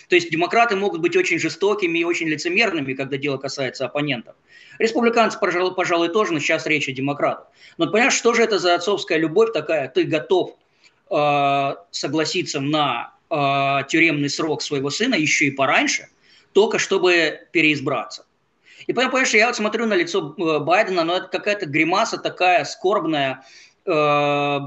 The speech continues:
болезненная, которая вообще, чем дальше, тем больше, в общем-то, не сходит с его лица. Знаешь, я еще четыре года назад сравнивал, э, его и Трампа, соответственно, с, э, Пьеро и Арлекино, с белым и рыжим клоунами.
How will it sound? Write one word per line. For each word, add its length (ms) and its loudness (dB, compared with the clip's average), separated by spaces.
болезненная, 1120 0
которая 560 0
вообще, 440 0
чем 200 -6
дальше, 340 0
тем 280 -4
больше, 340 -2
в 40 -8
общем-то, 300 -4
не 120 0
сходит 320 -2
с 60 -8
его 140 -2
лица. 360 -4
Знаешь, 300 4
я 160 4
еще 200 2
четыре 300 0
года 200 -2
назад 300 -2
сравнивал, 920 -2
э, 60 0
его 280 0
и 60 0
Трампа, 380 0
соответственно, 640 -4
с, 220 -8
э, 760 -4
Пьеро 300 4
и 80 2
Арлекино, 540 0
с 320 -2
белым 400 0
и 280 2
рыжим 360 0
клоунами. 480 0